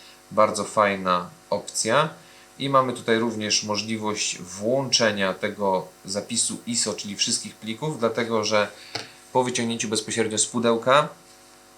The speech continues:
Atem nie zapisuje wszystkich wyjść, e, wejść H D M I jako osobnych źródeł, tylko musimy tę funkcję włączyć za pierwszym razem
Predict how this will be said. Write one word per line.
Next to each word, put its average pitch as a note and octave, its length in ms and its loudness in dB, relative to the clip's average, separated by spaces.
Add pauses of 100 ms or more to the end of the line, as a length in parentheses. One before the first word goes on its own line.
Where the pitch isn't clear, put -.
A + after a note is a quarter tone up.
(240)
Atem B2 260 0
nie B2 120 0
zapisuje A#2 440 2
wszystkich G#2 460 0
wyjść, G#2 720 0
e, F#2+ 460 -6
wejść A2 260 0
H G#2 100 2
D G#2 120 2
M G2+ 200 -2
I G2+ 180 -4 (200)
jako G2+ 200 -2
osobnych G2+ 380 -2
źródeł, C3+ 420 0
tylko A#2+ 260 -2
musimy A#2 320 -2
tę G#2 340 -4
funkcję A2+ 560 -2 (460)
włączyć A2+ 600 0
za G#2 80 2
pierwszym G#2+ 440 0
razem G2 540 2